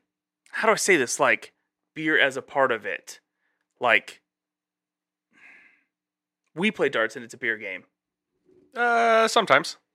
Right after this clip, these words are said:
Speaker 2: It usually, usually we're drinking when we play it, but it's not necessarily, I don't know. It, it, we're playing it, uh, while we're drinking, but we're not.
Speaker 1: But it's not a
Speaker 2: You're,
Speaker 1: beer game.
Speaker 2: you're not
Speaker 1: That's
Speaker 2: drink-, you're not drinking for points.
Speaker 1: Yeah.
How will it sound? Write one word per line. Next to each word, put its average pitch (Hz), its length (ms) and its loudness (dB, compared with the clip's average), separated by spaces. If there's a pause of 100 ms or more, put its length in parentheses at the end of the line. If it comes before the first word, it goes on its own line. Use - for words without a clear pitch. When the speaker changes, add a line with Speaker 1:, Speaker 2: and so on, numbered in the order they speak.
(540)
Speaker 2:
It 190 180 -4
usually, 185 460 -2
usually 170 300 2
we're 139 120 -2
drinking 131 460 -4
when 127 160 -2
we 110 100 -4
play 113 300 2
it, 92 160 -10 (320)
but 117 100 -4
it's 120 140 -6
not 135 160 4
necessarily, 120 840 -6 (3250)
I 127 100 2
don't 101 100 -2
know. 101 160 -14
It, 87 140 -18 (180)
it, 110 120 -12 (420)
we're 160 100 -2
playing 180 300 4
it, - 80 -2 (320)
uh, 120 840 4
while 135 200 4
we're 127 80 -2
drinking, 120 260 -4
but 113 140 -6
we're 110 80 -2
not. 110 440 -4 (540)
Speaker 1:
But 175 120 2
it's 208 100 0
not 269 100 6
a - 20 8
Speaker 2:
You're, - 60 2
Speaker 1:
beer 233 180 2
game. 220 200 6
Speaker 2:
you're 196 80 8
not 190 60 10
Speaker 1:
That's 190 140 10
Speaker 2:
drink-, 196 140 -2
you're 180 100 2
not 175 140 6
drinking 160 260 -2
for 139 140 -6
points. - 520 -8
Speaker 1:
Yeah. 123 260 4